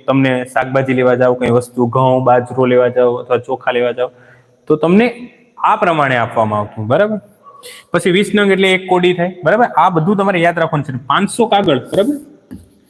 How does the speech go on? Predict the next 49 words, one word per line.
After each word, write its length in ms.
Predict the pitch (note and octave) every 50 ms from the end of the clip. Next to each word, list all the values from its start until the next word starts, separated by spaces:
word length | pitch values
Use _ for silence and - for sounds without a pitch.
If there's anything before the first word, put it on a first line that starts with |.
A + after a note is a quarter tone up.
| _ _ _ _ _ _
તમે 160 | C3 C#3 C#3+ C3+
ઘણી 180 | C#3 C#3+ D3+
વખત 340 | D3+ D3 D3 D#3 D#3 D#3 D3+
ઓલા 200 | C3 C#3 C#3+ C#3+
ઝેરોક્સ 380 | B2 - C#3 C#3+ D#3 D3 - -
વાળાની 280 | D3 D3 D3 D3+ D3+
ત્યાં 120 | D3 D3 D3
ગયા 220 | D3 D#3+ E3 C#3
હશે 200 | B2+ - - A#2
તો 100 | - C3
એની, 180 | B2+ C3+ C#3+ D3
એની 300 | D3 C#3+ C#3+ D3 D3 D3+
પાસે 260 | D3 D3+ D3 - F#3
છે 60 | G#3+
એક 120 | G#3+ -
મોટું 360 | - C#3+ - - - - D3 -
પેકેટ 340 | C#3+ C#3 - - A2 G#2
હોય 100 | G#2 G2+ - - - - - - _ - - B3 G#3
આવું, 160 | G#3+ G#3+ - - - G#3 - - - _ - - - - - _ _ _ _ _ _ _ _
અને 140 | - C3+ C3+
એની 220 | C#3 D3+ E3+ E3 E3
અંદર 180 | E3 E3+ F3
છે 60 | E3+
ને 120 | G#3+ F#3 -
પાંચસો 340 | - D3+ D#3+ D#3 - - C#3+
કાગળ 320 | A#2+ A#2+ A#2 A2+ A2+ G#2+
હોય 80 | G#2+ G#2
આવા. 180 | G2+ G2+ G2 - - - - _ _ _ _ _ _ _ _ _ _ _ _ _
તો 420 | - C3+ C3+ B2+ B2 A#2 A#2 A2+ A#2+ D3
ઈ 100 | D#3 D#3
એમ 180 | E3 E3+ D#3
બોલે, 200 | B2 A#2+ A2+ A2+ A#2 - - - - - - - - - - - -
એનો, 300 | C3 C3+ C#3 C3+ C3 C3
એનો 380 | C3 C3+ C3 C3 C3+ C#3 C#3 C#3
જે 360 | C3 C#3 C#3 C3+ C3+ C3+ - -
કંપની 340 | C#3+ C3+ C#3 C#3 C#3+ D3
વાળા 200 | D3 D3 D3+ E3
હોય 180 | F#3 A3+ C#4+ C4+
ને 120 | G#3 F3
એની 240 | D#3 D3+ D#3 D#3 D3+
પાસેથી 420 | D3 - D3 C#3 - D#3 C#3+ D3+ C#3+
મગાવવાનું 500 | C#3 C#3+ C#3+ D#3 D#3+ D#3+ F3 F#3 G#3 A#3+
હોય 120 | C4+ B3
ને, 100 | F#3+ E3
તો 100 | - C#3+
ઈ 60 | D3
એમ 160 | D#3 D#3 D3+
બોલે 200 | C#3 C3 A#2+ A#2+
કે 160 | A#2+ - A#2+